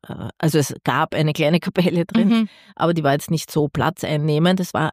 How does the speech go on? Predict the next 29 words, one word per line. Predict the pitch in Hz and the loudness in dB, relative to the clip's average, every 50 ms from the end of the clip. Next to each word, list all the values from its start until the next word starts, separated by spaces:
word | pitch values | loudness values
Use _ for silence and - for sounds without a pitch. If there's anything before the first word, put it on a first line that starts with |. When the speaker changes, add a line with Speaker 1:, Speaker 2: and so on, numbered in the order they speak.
| _ | _
Speaker 1:
ein | - - 156 160 160 156 - | -6 -2 -2 0 0 -2 -4
Wohnhaus. | - 156 160 170 160 151 127 139 - | -2 -2 0 2 2 0 0 -2 -2
Es | - 170 - | -4 0 2
wollte | 180 185 196 196 202 | 2 2 2 2 2
aber | 196 190 185 | 2 4 4
niemand | 190 190 190 202 202 - - | 4 4 4 2 2 0 0
einziehen. | 170 160 156 147 - - - 143 113 - - | 0 0 0 0 -2 -4 -6 -8 -8 -6 -4
Also | - 165 180 | -2 -2 0
was | 160 156 - - | 2 0 0 -2
sich | 180 - | -6 -8
der | - 156 | -8 -8
Kaiser | - - 160 - 156 - 147 | -8 -6 -8 -8 -6 -6 -6
dabei | 156 147 - 143 143 | -6 -6 -6 -4 -6
gedacht | 151 - 131 135 135 - - | -6 -6 -6 -8 -8 -8 -12
hat, | 139 - | -10 -8
weiß | 135 139 - | -10 -10 -10
ich | 156 - | -12 -8
bis | - 160 | -2 0
heute | 151 135 131 123 - 131 | 0 0 0 -4 -6 -10
nicht. | 135 135 143 160 - | -8 -8 -8 -4 0
Aber | - 196 220 | 2 2 2
egal. | 247 254 208 175 147 135 139 - | 2 2 0 0 0 0 0 -2
Speaker 2:
Wir | 190 185 220 214 208 | 2 2 4 4 4
erinnern | 196 - - 208 226 240 226 202 | 4 2 4 4 4 6 4 4
uns | 165 185 196 - | 4 2 2 2
vielleicht | - 170 196 180 - - | 2 0 0 0 2 0
retrospektiv, | 208 196 - 202 202 - - 196 170 _ - 202 220 220 - - - _ _ _ _ | 0 0 2 0 -2 0 0 -2 -2 _ 0 2 2 2 0 -4 -20 _ _ _ _
dieser | - 180 - - 185 - | -6 -4 0 0 2 4
Ringtheaterbrand, | 202 233 233 - 208 170 175 - - 196 175 - - 165 170 185 185 - - | 4 4 4 4 4 2 2 0 0 -2 -4 -2 -4 -2 0 -2 -2 -4 -6